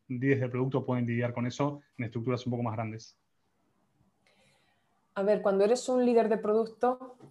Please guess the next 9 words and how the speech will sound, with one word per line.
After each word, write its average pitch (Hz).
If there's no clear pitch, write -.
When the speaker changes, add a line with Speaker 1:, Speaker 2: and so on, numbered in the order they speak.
Speaker 2:
además 180
de 233
es-, -
no 196
eres 277
tú 233
la 202
primera 180
persona 160